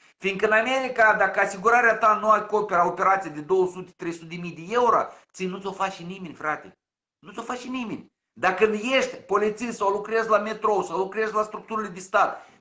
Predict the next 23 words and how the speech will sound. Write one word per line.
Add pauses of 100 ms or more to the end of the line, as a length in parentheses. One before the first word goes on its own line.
(100)
ți-ți
fac
așa
un, (100)
acolo, (360)
credite
cu
cel
mai
mic
procent, (1080)
multe
nebunii,
înțelegi? (320)
Și
oamenii
atunci
niciodată
în
viață
nu
încalcă
legea.